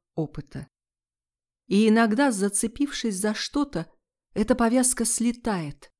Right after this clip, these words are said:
и свежий воздух попадает в рану, даря ей новую боль и новую жизнь.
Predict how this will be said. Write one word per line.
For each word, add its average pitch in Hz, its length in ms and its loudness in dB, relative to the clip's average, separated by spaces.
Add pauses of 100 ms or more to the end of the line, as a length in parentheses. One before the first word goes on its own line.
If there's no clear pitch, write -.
(480)
и 185 120 0
свежий 220 460 2
воздух 208 460 -2
попадает 180 600 -4
в 160 120 -6
рану, 214 440 -2 (380)
даря 175 340 -2
ей 165 460 -4
новую 202 500 0
боль 156 400 -6 (640)
и 175 140 4
новую 170 400 0
жизнь. 143 520 -8